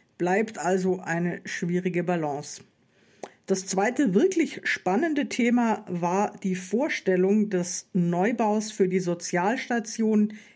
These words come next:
die Stadtwerke und die Stromversorgung auf Kastell. Wir hatten schon mehrfach darüber auch im Print berichtet. Diesmal war Architekt Horst Braun aus Donnhahn da, der im Auftrag der Stadt dieses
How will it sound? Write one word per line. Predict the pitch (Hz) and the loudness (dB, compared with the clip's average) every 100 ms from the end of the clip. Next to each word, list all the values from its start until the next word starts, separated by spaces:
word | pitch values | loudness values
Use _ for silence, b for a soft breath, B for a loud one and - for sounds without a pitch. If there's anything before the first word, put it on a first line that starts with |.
| _ | _
die | 151 | -6
Stadtwerke | - - 196 190 202 196 196 185 185 - | -4 -2 -2 -2 0 2 2 2 0 -2
und | 175 175 - | -4 -4 -6
die | 175 165 | -6 -6
Stromversorgung | - - 165 190 247 - 170 156 147 165 208 240 | -8 -6 0 0 0 -2 -2 -2 -4 0 2 2
auf | - 175 | -2 -6
Kastell. | - 190 - 160 214 320 B B B B _ | -4 -4 -2 2 2 0 B B B B _
Wir | 196 | -2
hatten | 190 202 | 2 2
schon | 202 185 | 4 4
mehrfach | 180 208 233 185 | 2 2 0 2
darüber | 190 190 190 180 | 0 2 0 0
auch | - 151 | -2 -4
im | - 170 | -8 -2
Print | 208 285 415 | 0 0 0
berichtet. | 262 247 277 - 285 - - B B B B B B _ | 0 0 -2 -2 -2 -2 -18 B B B B B B _
Diesmal | 220 330 311 285 240 | 0 2 2 2 2
war | 208 202 | 2 2
Architekt | 202 202 226 - 202 202 | 2 2 0 0 0 0
Horst | - 180 180 - - | 0 0 0 -8 -6
Braun | 160 156 151 208 302 | -4 -2 0 0 0
aus | 180 185 - | 0 -2 -2
Donnhahn | 185 247 311 320 302 | -2 0 0 -2 0
da, | 285 285 277 - - | 2 2 0 -4 0
der | 208 208 | 2 2
im | 196 185 | 2 0
Auftrag | 185 208 - 220 208 - | 0 -2 -2 -2 -2 0
der | 196 | -2
Stadt | 190 - 170 196 - - | 0 -2 -2 -2 -6 0
dieses | 196 175 185 185 | 0 2 -2 -2